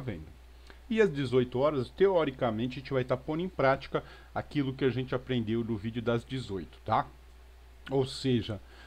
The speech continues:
são dois vídeos por dia de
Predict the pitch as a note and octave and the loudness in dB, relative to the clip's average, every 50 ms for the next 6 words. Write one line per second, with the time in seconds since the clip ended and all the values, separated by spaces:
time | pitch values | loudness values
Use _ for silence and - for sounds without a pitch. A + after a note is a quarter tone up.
0 | - - - - - D#3+ C#3+ B2 A2 B2 D3+ E3+ E3+ C#3+ G#2+ G#2 C3 D3 C3+ B2+ | -20 -20 -6 -2 0 0 0 0 0 0 0 0 0 -2 -2 0 0 0 0 -2
1 | - - - - C#3+ E3+ E3+ D#3+ C3+ A2+ F#2+ F#2+ A#2 C#3+ C#3+ C3 A#2+ A#2+ A#2 A2+ | -6 -14 -8 -2 0 2 2 2 0 -2 -4 -6 -4 -2 0 2 2 2 2 0
2 | G#2 G#2 B2 C#3+ - | -2 -4 -4 -4 -4